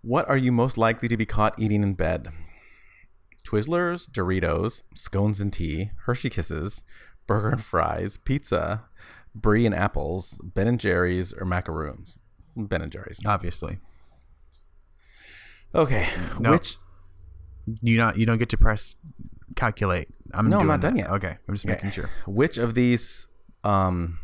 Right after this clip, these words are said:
Speaker 1: scare you the most? Uh, we've got The Master.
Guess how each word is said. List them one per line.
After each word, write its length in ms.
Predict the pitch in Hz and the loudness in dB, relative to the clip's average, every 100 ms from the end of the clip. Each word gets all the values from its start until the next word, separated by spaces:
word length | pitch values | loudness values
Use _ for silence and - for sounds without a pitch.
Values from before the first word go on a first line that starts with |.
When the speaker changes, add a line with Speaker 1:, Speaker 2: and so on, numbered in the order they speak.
| - | -12
Speaker 1:
scare 300 | - 123 117 | -4 2 4
you 80 | 117 | 6
the 80 | 101 | 4
most? 440 | 90 - - - - - - - _ _ - - - - - | 0 -4 -10 -10 -12 -18 -20 -20 _ _ -20 -20 -20 -20 -10
Uh, 360 | 101 92 90 87 | -2 0 0 -2
we've 160 | 90 | -4
got 320 | 95 87 85 101 | -2 -2 -2 -2
The 60 | |
Master. 520 | 95 92 - 123 190 | -2 -2 0 0 0